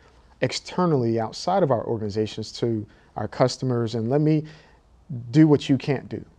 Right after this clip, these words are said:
Because sometimes in a position, it helps to be in a position to be able to articulate certain things. And in turn, when they saw that I gave them the top cover that they needed,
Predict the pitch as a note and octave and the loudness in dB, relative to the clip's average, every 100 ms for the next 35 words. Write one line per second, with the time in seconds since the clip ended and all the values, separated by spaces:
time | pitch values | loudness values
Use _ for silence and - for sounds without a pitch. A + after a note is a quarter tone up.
0 | _ _ E3 C3 C#3 - D#3 D#3 C3 A#2+ | _ _ 0 4 4 4 2 2 0 0
1 | A#2 - - D#3 B2+ A2+ A2+ D#3 F3 B2 | -4 -10 -8 -4 -2 -2 2 2 2 -2
2 | A#2+ C3+ D#3+ - C#3 B2 B2 A#2 A2+ B2+ | 0 2 0 -2 -2 2 0 -2 0 0
3 | B2+ A#2 A2 - - _ - G#3 G#3 E3 | 0 -4 -8 -10 -20 _ -2 2 4 6
4 | C3 A2 G#2+ - A2+ G#2+ A#2+ A2+ A2 G2+ | 6 4 0 -2 0 -2 -2 0 0 0
5 | G#2+ - G#2+ G#2 G2 F#2+ - _ C#3 B2+ | -2 -4 -6 -6 -6 -10 -16 _ -2 0
6 | A#2 G3+ G3+ D3 B2+ B2 A#2 G#2+ - C#3+ | -2 -4 -2 0 -2 -2 -2 -2 0 2
7 | B2 A2+ G#2+ A#2+ G#2+ G#2+ G2+ - D#3 - | 2 0 0 -2 -2 -6 -8 -6 -6 -4
8 | B2 G#2+ G#2 G2+ - G2+ G2+ G2+ | -4 -2 -4 -4 -6 -6 -4 -6